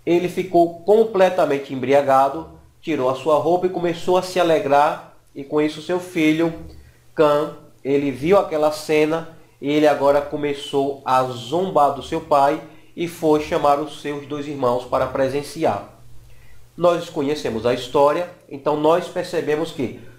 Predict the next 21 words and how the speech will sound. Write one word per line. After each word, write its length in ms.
a 100
maldição 960
que 80
Noé 220
lançou 480
também 240
não 140
foi 160
sobre 340
Cã, 360
mas 240
sobre 360
o 100
seu 320
filho 420
Canaã. 600
E 240
enfim, 400
um 320
ponto 540
negativo, 920